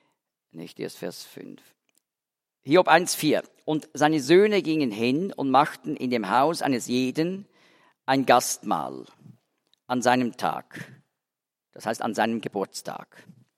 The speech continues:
Und sie sandten hin und luden ihre drei Schwestern ein, und mit i-, um mit ihnen zu essen und zu trinken.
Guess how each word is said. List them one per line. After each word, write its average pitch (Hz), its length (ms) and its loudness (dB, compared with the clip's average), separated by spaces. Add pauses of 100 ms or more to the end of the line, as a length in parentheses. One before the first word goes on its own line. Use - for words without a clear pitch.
(640)
Und 170 140 -8
sie 190 80 -2
sandten 220 340 4
hin 170 380 4
und 165 200 0
luden 214 340 4
ihre 160 240 4
drei 139 280 4
Schwestern 156 540 2
ein, 85 420 0 (720)
und 147 140 0
mit 226 300 0
i-, 190 260 -4
um 185 160 2
mit 202 220 2
ihnen 175 280 -4
zu - 160 -6
essen 147 520 2
und 143 280 -4
zu 131 180 -8
trinken. - 920 -8